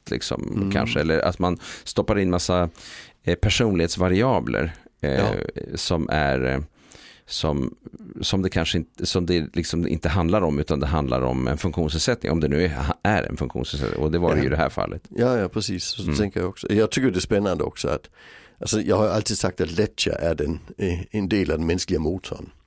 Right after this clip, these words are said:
Speaker 1: Mm.
Speaker 2: Alltså det här med att hade vi inte varit lata så hade vi aldrig uppfunnit något.
Speaker 1: Nej, men då hade vi suttit där vid lägerelden fortfarande och
Speaker 2: Ja, ja, och, och gjort det hårda jobbet på det dåliga sättet.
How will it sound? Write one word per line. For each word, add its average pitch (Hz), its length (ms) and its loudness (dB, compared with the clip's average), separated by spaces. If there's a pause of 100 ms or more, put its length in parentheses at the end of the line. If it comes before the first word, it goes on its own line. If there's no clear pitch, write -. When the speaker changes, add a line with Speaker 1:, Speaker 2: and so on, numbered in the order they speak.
Speaker 1:
Mm. 92 220 2 (360)
Speaker 2:
Alltså - 180 -2
det 92 100 2
här 92 80 2
med 90 140 2
att 78 80 0
hade 90 200 0
vi 87 80 2
inte 104 220 0
varit 78 220 0
lata 78 400 -2
så - 120 -4
hade 85 80 -8
vi 85 80 2
aldrig 92 300 0
uppfunnit 71 500 -4
något. - 280 -6 (140)
Speaker 1:
Nej, 85 280 2
men 98 160 0
då 90 80 2
hade 95 160 0
vi 95 80 2
suttit - 380 -2
där 67 100 -2
vid 71 120 0
lägerelden 67 680 0
fortfarande 62 520 -6
och 57 140 -2
Speaker 2:
Ja, 113 180 2
ja, 98 100 4
och, 90 340 4
och 95 80 4
gjort 90 240 0
det 90 100 4
hårda 92 320 2
jobbet 82 360 2
på 90 80 0
det 85 100 0
dåliga 87 380 2
sättet. - 500 -2